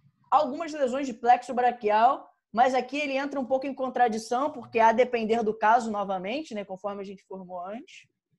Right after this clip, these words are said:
Microdissectomia, quando não há, é, grave lesão e sequela a longo prazo.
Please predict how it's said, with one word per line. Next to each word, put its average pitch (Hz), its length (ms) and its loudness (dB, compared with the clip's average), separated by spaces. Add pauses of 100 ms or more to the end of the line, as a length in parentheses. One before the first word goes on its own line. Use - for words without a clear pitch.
(600)
Microdissectomia, 254 1120 -4
quando 240 260 -4
não 220 160 -2
há, 196 440 0 (260)
é, 175 320 -2 (320)
grave 233 460 2
lesão 226 680 0
e 180 240 -6
sequela 208 640 2
a 190 60 2
longo 202 260 -4
prazo. 214 500 0